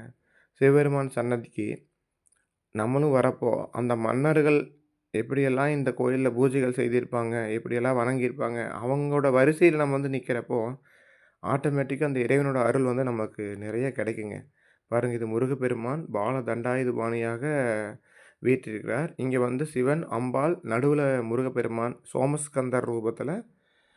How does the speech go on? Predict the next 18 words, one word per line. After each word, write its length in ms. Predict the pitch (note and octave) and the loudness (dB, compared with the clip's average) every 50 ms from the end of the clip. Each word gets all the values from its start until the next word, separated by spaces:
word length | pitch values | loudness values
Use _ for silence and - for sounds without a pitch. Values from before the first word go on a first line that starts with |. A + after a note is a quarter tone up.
| _ _ | _ _
இந்த 200 | - A#2+ A#2+ B2+ | -8 -4 -2 -2
கோயில் 280 | A#2 A#2 B2+ C3 B2+ A#2 | 0 0 0 0 2 0
வந்து 180 | A2+ A2+ A2+ C#3+ | -2 -2 -4 -6
கட்டப்பட்டிருக்குதுங்க. 960 | - A#2 A2 - B2 B2 A#2+ B2 A#2 G#2+ G2+ G#2+ G2+ G2+ G2+ G#2+ C3 F3+ F#3 - _ _ _ _ _ _ _ _ _ _ _ _ _ _ _ _ _ _ _ _ _ _ _ _ _ _ _ _ _ _ _ _ _ _ _ _ _ _ _ _ _ _ _ _ _ _ _ _ _ _ _ _ - | -6 -6 -6 -6 -6 -6 -4 -6 -6 -8 -8 -8 -8 -8 -8 -8 -8 -8 -10 -12 _ _ _ _ _ _ _ _ _ _ _ _ _ _ _ _ _ _ _ _ _ _ _ _ _ _ _ _ _ _ _ _ _ _ _ _ _ _ _ _ _ _ _ _ _ _ _ _ _ _ _ _ -2
பாருங்க, 300 | - A#2+ A#2+ A#2 A2+ G2+ | 2 4 4 4 4 0
அம்பாள். 520 | G2+ A#2 B2 B2 C3 A#2+ - - - _ _ | 0 0 2 4 4 4 4 2 -4 _ _
அம்பாள் 460 | - F#2+ G#2+ A#2+ B2 C3 C#3 C#3 C3 B2 | -8 -6 -4 -2 0 2 2 2 2 2
வந்து, 300 | A#2+ B2 B2+ B2+ C#3+ C#3+ C#3 C3 B2 A#2 A#2 A2+ A2 G#2+ G#2 - | 0 -2 -2 0 0 2 2 2 2 0 0 -2 -6 -6 -8 -10
அம்பாள் 400 | - A2+ B2+ B2+ C3+ C#3+ C#3 B2 | -8 -4 -2 0 2 2 2 2
ரொம்ப, 220 | B2 A#2+ A#2+ B2+ | 0 -2 -2 -2
ரொம்ப 200 | C3 C#3 C#3 D3 | -2 -2 0 0
அழகா 300 | B2+ B2 B2 A#2+ B2 B2+ | 2 2 2 2 2 2
இருக்கிறாங்க. 640 | A#2+ A2+ A#2 A2 A2 G#2+ G#2+ A2+ D3+ F#3 G3 F#3+ F#3 _ _ _ _ _ _ _ _ _ _ _ _ _ - - | 2 2 0 -4 -4 -4 -2 -2 -2 -2 -4 -6 -12 _ _ _ _ _ _ _ _ _ _ _ _ _ -12 -6
அம்பாளோட 460 | - G#2+ A2+ B2 B2 C3+ C3+ C3+ B2+ B2 | -4 -2 0 0 2 4 4 4 4 2
பேர் 300 | B2 - B2+ B2+ B2+ B2+ | 2 2 0 0 2 0
பார்த்தீங்கன்னா, 340 | A#2+ A#2 A#2+ B2 C#3+ D3 | 0 0 0 0 0 0
அகிலாண்டேஸ்வரி 1080 | C3 A#2+ A#2+ C3+ C3 C3+ C#3 C#3+ C#3+ C#3 B2+ B2+ B2 B2 B2 - - - B2 A#2+ B2 - - _ _ _ _ _ _ _ _ _ | -2 0 2 4 4 4 4 4 2 2 4 4 4 4 2 0 -2 -2 0 0 -2 -6 -6 _ _ _ _ _ _ _ _ _
அம்பாள். 520 | - - G#2 A2+ A2+ A2 A2+ G#2 - - | -12 -6 -6 -4 0 0 0 -2 -2 -6